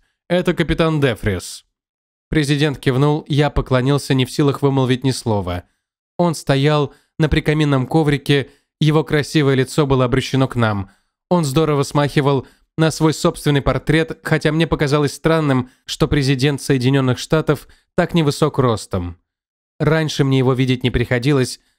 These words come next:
хотя, конечно, я кое-что знал о нем, в частности, о тех двух годах, когда он был сенатором, а еще раньше мэром. Президент сказал: "Садитесь, Дефрис.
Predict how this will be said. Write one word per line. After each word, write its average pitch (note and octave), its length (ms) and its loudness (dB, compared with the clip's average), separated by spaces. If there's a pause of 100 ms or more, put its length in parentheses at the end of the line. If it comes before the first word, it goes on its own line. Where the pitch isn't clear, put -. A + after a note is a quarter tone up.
(140)
хотя, E3+ 200 0
конечно, D3+ 580 0 (240)
я F3+ 120 0
кое-что F#3 400 0
знал E3+ 300 0
о C3 120 0
нем, A#2 340 0 (260)
в - 80 -10
частности, D3 800 -2 (240)
о D#3 100 0
тех D#3 240 0
двух C3 240 0
годах, C3 340 0
когда B2+ 260 0
он B2 120 -2
был A#2+ 100 0
сенатором, C3+ 640 0 (200)
а D3 80 0
еще C#3+ 260 0
раньше C#3 280 -2
мэром. F#2 480 -2 (460)
Президент C#3+ 460 0
сказал: G#2 580 -2 (640)
"Садитесь, C#3 540 0
Дефрис. G2 600 -6